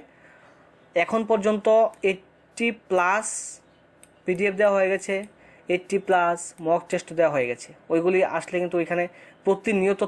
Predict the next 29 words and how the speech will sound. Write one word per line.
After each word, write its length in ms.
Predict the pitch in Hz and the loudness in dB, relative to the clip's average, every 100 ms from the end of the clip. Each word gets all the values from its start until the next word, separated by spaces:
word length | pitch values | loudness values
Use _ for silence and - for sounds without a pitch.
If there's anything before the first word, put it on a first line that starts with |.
| 190 | 0
তোমরা 160 | 180 180 | -2 0
practice 340 | 190 185 214 - | -2 -2 -6 -2
করতে 180 | 190 190 | -4 -2
পারবে। 180 | 180 175 170 | -2 0 0
আর 60 | 170 | 0
আমরা 120 | 175 165 | -2 -2
জানি 160 | 170 190 185 | -2 -2 -4
যে 40 | 185 | -4
প্র্যাকটিসের 1200 | 180 170 - 208 - - - - - - - 202 196 | -4 -6 -8 -8 -8 -12 -20 -20 -20 -20 -4 -2 0
মাধ্যমে 360 | 170 165 190 208 | -2 -2 -2 0
আমরা 120 | 180 175 | 0 -2
কিন্তু 160 | 180 180 - | -6 -8 -4
perfection 420 | 160 - - 185 160 | -4 -6 -8 -4 -2
আমাদের 220 | 151 151 147 | 0 0 -2
মধ্যে 160 | 139 123 | -2 -2
আসে। 180 | - - - - - - - | -4 -14 -20 -20 -20 -12 -4
যত 120 | 170 208 | 0 2
বেশি 140 | 202 208 | 0 -2
practice 300 | 202 190 214 208 - 190 | -4 -4 -4 -4 -2 2
করবে 280 | 185 190 202 | 2 2 0
তোমরা, 220 | 208 208 233 240 | 0 2 0 -2
তত 140 | 175 185 | -2 -2
বেশি 120 | 180 185 | -4 -4
perfection 400 | 165 190 180 196 185 | -4 -4 -6 -2 -2
আসবে। 160 | 180 190 | 0 0
exam 220 | 160 170 165 | 0 0 0
হলে 120 | 180 220 - - - - 135 | 0 -2 -6 -20 -14 -10 -4
ভুল 180 | 160 220 | 0 2
হওয়ার 180 | 202 202 | 2 2